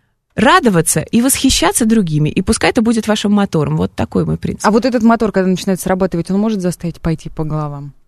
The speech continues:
Speaker 1: О-о. Ви-, спросите моих коллег, которые кто-то,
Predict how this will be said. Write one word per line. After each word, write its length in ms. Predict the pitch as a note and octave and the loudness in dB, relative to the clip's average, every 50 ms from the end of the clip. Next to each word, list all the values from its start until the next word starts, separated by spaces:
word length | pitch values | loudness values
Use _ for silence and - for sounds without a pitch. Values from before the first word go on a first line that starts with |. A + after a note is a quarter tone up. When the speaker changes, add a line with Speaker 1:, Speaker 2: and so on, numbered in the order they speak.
| _ _ _ _ _ _ _ - | _ _ _ _ _ _ _ -2
Speaker 1:
О-о. 380 | C#4 - - - F3 D3+ - _ _ _ _ _ _ - - - - - _ - | -2 -2 0 -4 -6 -6 -6 _ _ _ _ _ _ -20 -20 -20 -20 -20 _ -4
Ви-, 260 | - F3+ F#3 A3+ - - | 0 2 4 4 2 0
спросите 440 | - - A#3+ B3 - C4+ A#3+ - | 2 2 2 2 2 -2 -2 0
моих 420 | F#3 F#3 F#3 F3 E3 - - - - _ _ _ _ _ _ _ - - - - | 0 0 0 0 -2 -4 -6 -14 -18 _ _ _ _ _ _ _ -12 -12 -10 -4
коллег, 360 | - F#3+ F#3 F#3+ A#3+ C4 A3+ | 0 2 4 4 4 2 2
которые 280 | - F#3 F#3 F#3+ F#3 - | 0 0 2 2 0 0
кто-то, 260 | - - A#3+ A3+ G3+ | 0 0 0 0 -2